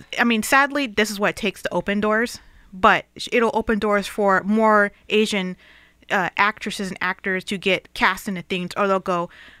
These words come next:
uh, "Hey, this movie about Asians did well, so let's let more Asian people direct these films 'cause it looks like, oh, there's a,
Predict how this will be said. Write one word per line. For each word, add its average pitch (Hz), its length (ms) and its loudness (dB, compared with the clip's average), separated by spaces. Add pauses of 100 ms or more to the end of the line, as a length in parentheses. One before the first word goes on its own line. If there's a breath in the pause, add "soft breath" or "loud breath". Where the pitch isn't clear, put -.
(100)
uh, - 200 0
"Hey, 262 280 2
this 208 320 -2
movie 214 260 2
about 190 260 2
Asians 196 320 -2
did 190 180 -4
well, 180 200 2
so 202 140 -6
let's 202 300 -2
let 196 240 -2
more 196 480 0
Asian 196 300 0
people 185 300 -4
direct 196 320 0
these 190 160 -6
films 185 280 -4
'cause - 180 -6
it 175 60 -4
looks 220 220 -2
like, 185 180 0
oh, 208 140 2
there's 190 220 -2
a, 160 180 -4